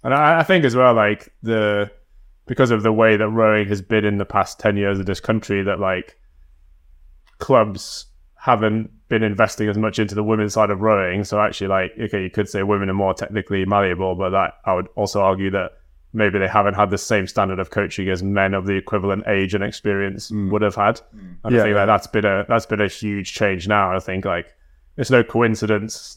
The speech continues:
Speaker 1: that women's rowing at, like, club and university level in this country has, like, gone, has, like, taken such a huge leap forward.
Speaker 3: Yeah,
Speaker 1: And I
Speaker 3: yeah.
Speaker 1: think it's just, like, it just comes from what's happening behind the scenes, because those clubs that weren't investing in, like, equipment and training programming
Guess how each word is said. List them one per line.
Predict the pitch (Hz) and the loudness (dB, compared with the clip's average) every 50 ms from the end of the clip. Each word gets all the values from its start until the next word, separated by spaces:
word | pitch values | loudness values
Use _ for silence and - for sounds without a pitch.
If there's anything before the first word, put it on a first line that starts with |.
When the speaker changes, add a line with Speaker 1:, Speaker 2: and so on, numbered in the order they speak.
| - | -2
Speaker 1:
that | - 113 107 101 - 123 | 0 2 2 0 -2 -2
women's | 104 113 110 104 104 101 101 101 101 92 - - - _ - | 0 0 2 2 2 0 0 -2 -4 -6 -8 -14 -20 _ -8
rowing | 95 107 107 104 101 98 98 95 104 | -2 0 2 2 2 2 0 0 0
at, | 104 95 | 0 0
like, | 104 98 104 - - | 0 -2 -2 -2 -2
club | - 113 101 | 0 0 2
and | 101 101 | 2 0
university | 101 101 101 95 104 101 87 - 104 104 98 95 92 - _ _ - | -2 -2 -2 0 0 0 0 -2 -4 -4 -4 -4 -6 -8 _ _ -6
level | 107 101 101 95 98 95 | -2 -2 0 0 -2 -4
in | 95 | -4
this | 95 92 - | -4 -6 -6
country | - - 107 101 - 98 95 | -4 -2 -4 -2 -2 -4 -4
has, | 95 95 | -2 -2
like, | 95 92 95 113 104 | -2 -2 -4 -4 -2
gone, | - 104 95 92 92 95 98 - _ _ _ _ _ _ _ _ - - - _ _ | -2 0 0 0 -2 -6 -8 -10 _ _ _ _ _ _ _ _ -20 -20 -20 _ _
has, | - 117 107 104 | -6 -4 -2 0
like, | 101 98 87 | 0 -2 0
taken | - 120 113 113 113 | -2 -2 0 0 0
such | - - 120 101 | 0 0 0 0
a | 113 113 | 0 -2
huge | - - 127 123 113 95 104 | -2 0 0 0 0 0 0
leap | 107 110 104 98 - | 0 -2 -2 -4 -6
forward. | - - 110 110 107 117 110 | -6 -4 -2 0 2 2 2
Speaker 3:
Yeah, | 101 92 | 2 2
Speaker 1:
And | 92 98 | 2 2
I | 98 | 2
Speaker 3:
yeah. | 98 92 | 2 0
Speaker 1:
think | 107 104 | 0 -2
it's | 101 92 | -4 -2
just, | - 101 - - | -4 -4 -2 -2
like, | 98 92 92 92 - - | -2 -2 -2 -4 -6 -6
it | 117 101 95 | -6 -6 -4
just | 104 101 - | -6 -6 -4
comes | - 120 107 101 - | -2 -2 -2 -2 -2
from | - 107 101 98 98 98 | -2 -2 -2 -2 -2 -2
what's | 104 110 - | -2 -2 2
happening | - 113 110 - 101 101 95 92 | 2 2 2 2 0 -2 -2 -2
behind | 95 95 104 101 98 92 | 0 0 0 0 0 -2
the | 90 | -4
scenes, | - - 117 104 95 95 95 | -2 0 0 0 0 -2 -6
because | 92 98 92 - 101 92 92 - - - _ _ - - _ _ _ _ - | -6 -6 -4 -2 -2 -2 -2 -6 -12 -20 _ _ -20 -20 _ _ _ _ -2
those | - 117 107 - | 0 0 0 0
clubs | - - 117 104 92 | 2 0 0 2 2
that | 110 107 | -2 -2
weren't | 113 110 107 101 101 | 2 2 2 2 2
investing | 101 107 107 - - - 107 101 | 2 0 0 0 0 -4 -2 -2
in, | 98 101 | -2 -2
like, | 98 98 95 - | -2 -2 -4 -6
equipment | - - - - - 127 120 - 110 107 104 101 107 - 110 | -12 -16 -10 -4 -2 0 0 0 0 -2 -2 -2 -4 -6 -6
and | 101 95 98 - | -6 -6 -4 0
training | - 113 104 101 98 | 2 2 2 2 2
programming | 104 107 107 101 101 98 98 98 98 98 98 101 | 2 2 2 2 2 2 0 0 -2 -4 -4 -6